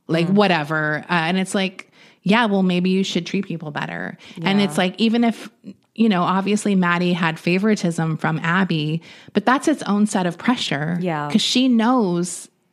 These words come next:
Speaker 1: you know what I mean? Like, she
Speaker 2: Yeah.
Speaker 1: knows that the other kids are being left out because of her, even if it's not her fault.
Speaker 2: No, it's not her fault.
Speaker 1: Uh, she can, she feels it,
Speaker 2: Yeah.
Speaker 1: I think. And
Speaker 2: Yeah.
Speaker 1: that's an uncomfortable, uh, feeling. Anyway,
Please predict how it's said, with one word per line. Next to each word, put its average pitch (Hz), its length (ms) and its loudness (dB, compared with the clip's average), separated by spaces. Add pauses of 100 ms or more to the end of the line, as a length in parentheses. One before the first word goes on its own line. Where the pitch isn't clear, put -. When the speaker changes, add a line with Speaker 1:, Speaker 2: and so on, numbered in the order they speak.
(560)
Speaker 1:
you 214 240 2
know 277 80 4
what 226 100 4
I 240 60 4
mean? 233 280 2
Like, 185 180 2
she - 140 -2
Speaker 2:
Yeah. 262 120 6
Speaker 1:
knows 262 300 4
that 190 140 0
the 185 100 -2
other 185 240 0
kids 190 320 -2
are 180 80 0
being 170 280 -2
left 165 240 -2
out 165 120 -2
because 156 320 -6
of 151 120 -8
her, 160 480 2 (260)
even 202 220 4
if 175 100 0
it's 170 180 -4
not 156 180 -4
her 160 120 -4
fault. 175 400 2
Speaker 2:
No, 190 140 4
it's 175 200 -2
not 220 240 0
her 156 120 -2
fault. - 540 -6 (540)
Speaker 1:
Uh, 175 160 2
she 226 300 2
can, 220 200 0
she - 300 0
feels 294 400 2
it, - 280 -10
Speaker 2:
Yeah. - 360 -4
Speaker 1:
I 175 100 0
think. 147 400 -6
And 185 140 2
Speaker 2:
Yeah. 185 40 2
Speaker 1:
that's 208 220 0
an 240 80 4
uncomfortable, 190 880 0 (560)
uh, 170 200 0
feeling. 190 560 0
Anyway, 208 520 0